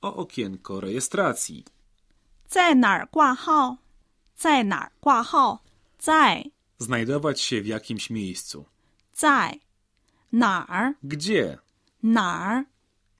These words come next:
Speaker 2: 挂号。
Speaker 1: Rejestrować.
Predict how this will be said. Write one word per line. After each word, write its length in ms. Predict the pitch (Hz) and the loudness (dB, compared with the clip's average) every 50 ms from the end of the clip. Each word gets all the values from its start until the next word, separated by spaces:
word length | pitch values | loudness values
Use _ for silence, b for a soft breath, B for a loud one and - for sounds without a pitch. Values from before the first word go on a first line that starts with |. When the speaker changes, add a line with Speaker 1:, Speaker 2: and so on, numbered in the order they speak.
| _ _ _ _ _ _ _ _ _ _ _ | _ _ _ _ _ _ _ _ _ _ _
Speaker 2:
挂 220 | - 359 339 320 277 | 2 4 4 4 2
号。 480 | - - - 349 320 240 - - _ _ _ _ - | 0 -2 2 4 4 4 2 0 _ _ _ _ -4
Speaker 1:
Rejestrować. 960 | 208 208 196 180 165 - - - 120 110 101 98 101 95 - - - - | -2 0 0 0 0 -2 0 0 0 0 0 0 -4 -6 -8 -10 -12 -14